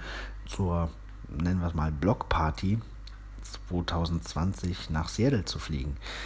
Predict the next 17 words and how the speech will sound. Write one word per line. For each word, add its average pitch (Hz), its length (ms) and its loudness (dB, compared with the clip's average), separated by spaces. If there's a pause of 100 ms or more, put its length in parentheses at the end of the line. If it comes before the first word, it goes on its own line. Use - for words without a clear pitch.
(280)
Ähm, 90 320 2
zweitausendzwanzig 117 760 2
wird 107 200 2
Geocaching 95 680 2
zwanzig - 460 -2
Jahre 87 220 2
alt. 67 280 -2 (380)
Ich 113 260 0 (140)
gehe 110 180 6
davon 95 260 0
aus, 101 220 2
dass - 180 -4
es 101 120 -4
beim 90 280 2 (440)
Headquarter 110 680 4 (140)
in 101 140 2
Seattle 95 420 2